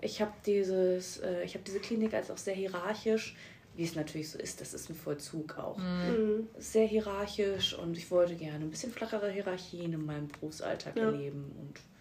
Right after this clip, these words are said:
Speaker 1: genau, deswegen nach vier Jahren bin ich auch wirklich schweren Herzens da weggegangen.
Speaker 3: Mhm.
Speaker 1: Weil die Patienten habe ich doch irgendwie auch sehr gern gewonnen.
Speaker 2: Ja.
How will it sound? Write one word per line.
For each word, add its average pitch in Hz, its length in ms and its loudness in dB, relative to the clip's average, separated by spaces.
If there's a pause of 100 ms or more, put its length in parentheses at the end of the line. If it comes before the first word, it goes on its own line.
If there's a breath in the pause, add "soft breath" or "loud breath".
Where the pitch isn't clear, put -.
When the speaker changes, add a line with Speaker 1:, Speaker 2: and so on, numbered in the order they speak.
(640 loud breath)
Speaker 1:
genau, 185 420 4
deswegen 190 380 0
nach 190 140 -2
vier 220 220 2
Jahren 220 280 4
bin 269 120 0
ich 269 80 4
auch 262 100 0
wirklich 294 260 -2
schweren 233 320 4
Herzens 185 380 0
da 170 120 2
weggegangen. 151 640 0
Speaker 3:
Mhm. 208 440 6
Speaker 1:
Weil 175 200 8
die 180 60 4
Patienten 247 420 2
habe 226 140 2
ich 226 80 -4
doch 240 160 -6
irgendwie - 320 -2
auch - 80 -2
sehr 196 200 -4
gern 180 260 -2
gewonnen. 185 480 -2 (160)
Speaker 2:
Ja. 190 360 2